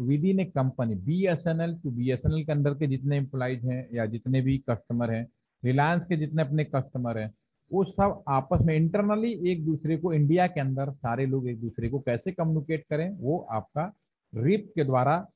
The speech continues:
या ओएसपीएफ़ के द्वारा किया जाता है। ठीक है, अगर आप, मैं यहाँ पे चलो अपना internet मैंने बीएसएनएल से जोड़ रखा है, आप हो सकता है कि सामने Reliance,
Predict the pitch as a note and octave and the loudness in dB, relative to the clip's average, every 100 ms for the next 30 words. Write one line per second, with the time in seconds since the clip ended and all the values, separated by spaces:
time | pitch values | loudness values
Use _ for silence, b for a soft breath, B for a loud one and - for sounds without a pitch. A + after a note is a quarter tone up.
0 | - D3+ D3 D3 E3+ B2 - - F#3+ F#3 | -2 -2 0 2 2 2 0 -2 -2 -2
1 | D#3 A#2 A#2 D3+ - A#2 F2+ E2 - E2+ | -4 -2 -4 -4 -4 -4 -2 -4 -8 -12
2 | F#2+ - _ _ _ - F3+ D#3+ F#2+ _ | -12 -14 _ _ _ -2 0 2 -2 _
3 | _ _ _ _ _ D3 F3 A#3 F#3+ D3+ | _ _ _ _ _ 0 2 4 2 0
4 | - - _ _ - D#3 G3+ G3 - C#3+ | -4 -14 _ _ 2 4 4 2 -10 0
5 | D3 F3+ E3 D#3+ E3 F3 E3+ D#3+ E3+ D3 | 2 4 4 2 -2 -6 -2 -2 -2 -4
6 | D3+ D#3 D#3 D3+ D3+ D3+ C#3+ C3+ C#3 B2 | -2 -2 -2 0 -2 -2 0 0 2 0
7 | B2 A2 C3 C3 B2 A#2 A#2 A2+ - A2 | -2 0 -2 -2 -2 -2 -2 -2 -2 -4
8 | - C3 C#3 E3 F#3 E3+ - D3+ D3 D3+ | -2 0 0 0 0 0 -2 -2 -2 -2
9 | - B2 C#3 C#3 B2 A#2+ B2 C3 | -2 0 2 2 2 2 0 0